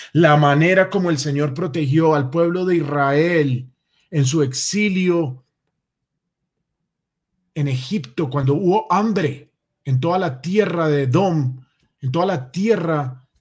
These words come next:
de, de arriba de Egipto, en Jerusalén, en Israel, en toda la tierra de Canaán.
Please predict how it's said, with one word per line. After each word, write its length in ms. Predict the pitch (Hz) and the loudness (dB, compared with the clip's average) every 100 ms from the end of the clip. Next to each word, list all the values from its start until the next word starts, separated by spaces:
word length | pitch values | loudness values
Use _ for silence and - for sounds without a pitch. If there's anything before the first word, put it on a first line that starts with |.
| _ _ | _ _
de, 300 | 143 147 156 | -2 0 0
de 400 | 131 143 135 127 131 _ _ _ _ _ _ _ _ _ _ _ _ _ _ _ _ _ _ _ _ _ _ | 0 -2 -2 -4 -10 _ _ _ _ _ _ _ _ _ _ _ _ _ _ _ _ _ _ _ _ _ _
arriba 800 | 117 151 220 208 156 123 - _ | -4 0 0 0 0 -2 -10 _
de 80 | - | -6
Egipto, 540 | 127 185 - 147 - - _ _ _ _ _ _ _ _ _ | -6 -4 -8 -12 -14 -18 _ _ _ _ _ _ _ _ _
en 80 | 135 | -10
Jerusalén, 580 | 127 131 127 120 143 180 | -4 -4 -4 -2 -2 0
en 120 | 156 | -2
Israel, 680 | 143 131 120 156 190 139 123 | -2 -2 0 0 0 -2 -6
en 100 | 123 | -6
toda 180 | 160 175 | -4 -2
la 60 | |
tierra 200 | 156 165 | -2 -2
de 100 | 175 | -4
Canaán. 760 | 170 160 143 185 180 131 127 | -4 -4 -2 -2 -2 -2 -4